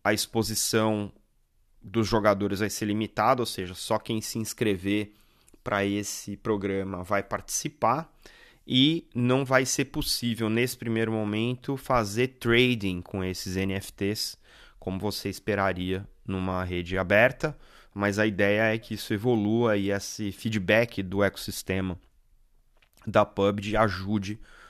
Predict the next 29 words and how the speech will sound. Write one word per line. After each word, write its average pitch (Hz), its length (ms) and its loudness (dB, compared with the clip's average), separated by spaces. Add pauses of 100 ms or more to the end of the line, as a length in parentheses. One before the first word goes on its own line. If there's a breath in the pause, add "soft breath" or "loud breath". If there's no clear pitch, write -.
(120)
a 101 100 2
guiar, 101 480 2
né? 104 200 -2
Os 98 180 -4
jogadores 98 680 2
vão 104 120 -2
ajudar 101 320 -2
a 98 40 0
guiar 98 480 -2 (400 soft breath)
as - 180 -6
funcionalidades 101 920 -2
a 104 60 -6
serem 95 280 -6
implementadas 98 840 -6
junto 98 460 -8
com 95 460 -8
a - 80 -2
Banger. 92 480 -4
A 92 80 -6
ideia 98 300 0
é 110 40 -4
que - 120 -2
a 104 40 0
Banger 104 380 -2
foque 117 480 2
especificamente 98 1000 -6 (600 soft breath)
naquilo 101 480 -2
que 101 120 -6
seja 92 800 -4